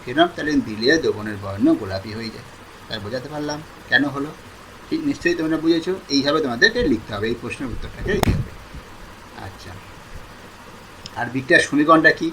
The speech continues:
সেটাই দেখো, বিক্রিয়ার সমীকরণ তো লি-, লি-, লিখে দিতে হবে। এই ধরনের যে কোনো এই রাসায়নিক বিক্রিয়ার ক্ষেত্রে সমীকরণটা অবশ্যই দেবে, সে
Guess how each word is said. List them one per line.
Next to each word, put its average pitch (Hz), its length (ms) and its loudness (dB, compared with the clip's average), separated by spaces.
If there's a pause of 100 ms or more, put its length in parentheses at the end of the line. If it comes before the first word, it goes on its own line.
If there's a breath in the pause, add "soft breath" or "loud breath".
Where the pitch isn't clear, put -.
সেটাই 143 200 4
দেখো, 143 220 4 (100)
বিক্রিয়ার 131 300 -6
সমীকরণ 143 520 0
তো 143 100 -2
লি-, 135 300 0
লি-, 135 100 0
লিখে 139 200 0
দিতে 139 200 -2
হবে। 131 160 -2
এই 156 100 6
ধরনের 175 200 8 (320 loud breath)
যে 156 100 6
কোনো 214 380 4 (320)
এই 151 280 4
রাসায়নিক 165 420 6
বিক্রিয়ার 160 300 4
ক্ষেত্রে 156 280 -2
সমীকরণটা 180 540 2
অবশ্যই 190 300 8
দেবে, 117 160 0
সে 143 80 0